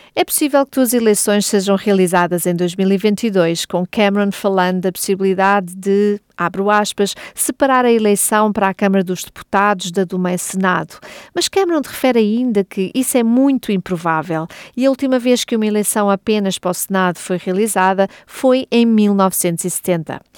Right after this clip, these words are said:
Se Morrison escolher essa opção, isso significaria ir a votos antes de maio para quarenta dos setenta e seis assentos no Senado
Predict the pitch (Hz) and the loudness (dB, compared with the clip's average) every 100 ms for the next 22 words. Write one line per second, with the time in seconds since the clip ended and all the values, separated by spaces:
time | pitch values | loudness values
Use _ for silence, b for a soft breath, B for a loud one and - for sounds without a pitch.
0 | B B B - 349 339 330 302 294 285 | B B B -10 -4 0 0 0 -2 -2
1 | - 247 233 226 220 196 - 180 190 254 | -4 -2 2 2 0 -2 -2 -2 0 2
2 | 220 - 208 185 190 - 185 196 190 185 | 0 0 -4 -4 -6 -6 -2 0 2 2
3 | 180 180 165 175 202 190 190 180 - 185 | 2 0 0 0 0 0 -4 -2 -6 -4
4 | 180 190 202 175 - 190 175 190 180 185 | 0 0 0 -2 -4 -6 -2 -2 0 0
5 | 202 196 175 175 - 190 190 180 190 185 | -2 -6 -8 -8 -6 -4 -4 -4 -4 -4
6 | 180 190 180 - 190 - - 202 170 | -4 -2 -4 -4 -6 -6 -2 0 -2